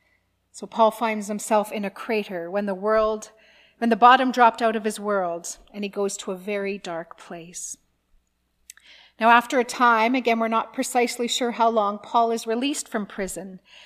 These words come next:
And while that nightmare begins to fade, although he's likely still haunted, at least for a time, by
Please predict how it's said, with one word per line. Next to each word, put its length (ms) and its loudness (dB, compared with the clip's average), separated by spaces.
And 100 4
while 140 12
that 260 6
nightmare 400 2
begins 420 -2
to 120 -6
fade, 500 -4
although 260 2
he's 240 -6
likely 360 -2
still 260 0
haunted, 480 -4
at 120 0
least 240 -4
for 140 -4
a 60 0
time, 420 -4
by 280 -2